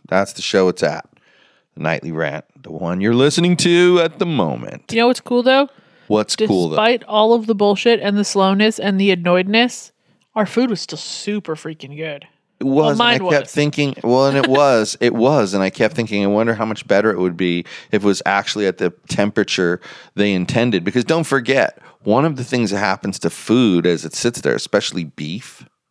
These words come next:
Speaker 2: Yeah, it
Speaker 1: is
Speaker 2: gets
Speaker 1: that
Speaker 2: tough.
Speaker 1: it keeps cooking.
Speaker 2: Yeah.
Speaker 1: And so the longer it sits there, the tougher it gets.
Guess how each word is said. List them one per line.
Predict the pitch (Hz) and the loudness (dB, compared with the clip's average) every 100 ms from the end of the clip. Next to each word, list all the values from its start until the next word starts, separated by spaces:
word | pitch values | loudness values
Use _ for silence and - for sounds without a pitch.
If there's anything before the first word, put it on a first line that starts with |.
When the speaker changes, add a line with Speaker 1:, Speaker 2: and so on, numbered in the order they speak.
| _ _ _ 196 | _ _ _ -6
Speaker 2:
Yeah, | 175 170 185 | -6 -6 -12
it | 202 | -10
Speaker 1:
is | 120 | -6
Speaker 2:
gets | 120 | -4
Speaker 1:
that | 107 | -2
Speaker 2:
tough. | - | -4
Speaker 1:
it | 123 | -6
keeps | - - | -12 -12
cooking. | - 180 - 50 - _ _ _ _ _ _ _ _ | -2 -2 -2 -16 -16 _ _ _ _ _ _ _ _
Speaker 2:
Yeah. | - 175 165 170 - _ _ _ _ _ _ _ | -10 -6 -6 -8 -12 _ _ _ _ _ _ _
Speaker 1:
And | 120 120 | -6 -4
so | - 131 120 104 98 _ _ _ | 2 4 4 2 -4 _ _ _
the | 107 | 0
longer | 113 139 131 | 4 4 2
it | 107 - | -2 -2
sits | - 123 165 - | -4 0 -2 -4
there, | - 98 95 | -2 2 2
the | 82 | -2
tougher | - - 107 - 95 | -8 0 2 2 -2
it | 85 - | -2 -2
gets. | 107 123 67 50 - - - | 0 0 -2 -6 -14 -18 -20